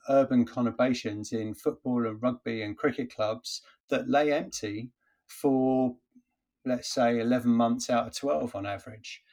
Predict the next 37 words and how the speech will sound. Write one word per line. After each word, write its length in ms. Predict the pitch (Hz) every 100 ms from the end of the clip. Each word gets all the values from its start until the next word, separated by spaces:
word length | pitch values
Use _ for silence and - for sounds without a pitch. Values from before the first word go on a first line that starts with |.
| _ _ _ -
You 120 | 127
know, 280 | 107 107 113 127
eh, 160 | 127 135
if 80 | 127
we're 100 | 147
not 240 | 170 156
talking 260 | 151 135 131
about 280 | 123 120 -
conferencing 400 | 143 123 - 123
and 80 |
events, 420 | 113 151 143 107 -
what 180 | 147
other 220 | 151 143 131
things 480 | - 135 123 113
might 560 | 123 123 123 113 - - - _ _ _
those 240 | 127 123
facilities 720 | - 120 135 127 120 120 107 -
that 120 | -
have 260 | 131 131
catering, 580 | - 131 123 - 113 104
that 160 | 107 110
have 160 | 139
all 140 | 147 143
sorts 340 | - 156 120
of 80 | 120
other 180 | 123 120
things, 340 | - 120 113 -
that 80 |
have 180 | 117 135
retail 440 | 123 135 127 123 110
capability 640 | - 104 - 110 - -
and 80 | 101
so 240 | - 101
on, 120 | 110
what 200 | 123 156
might 320 | 139 147 143 120
they 240 | 123 120